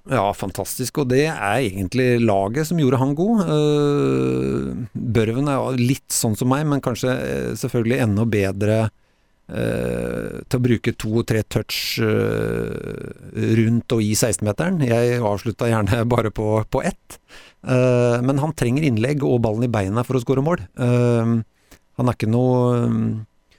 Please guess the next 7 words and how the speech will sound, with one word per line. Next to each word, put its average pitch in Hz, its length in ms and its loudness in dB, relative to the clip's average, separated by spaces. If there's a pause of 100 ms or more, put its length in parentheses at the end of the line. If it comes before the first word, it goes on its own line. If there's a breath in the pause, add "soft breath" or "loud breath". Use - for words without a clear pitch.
(280)
han 120 100 0
er - 60 -4
ikke 127 100 -4
noe 135 80 2
stordribler 110 720 2
og, 127 400 2
og, 113 680 0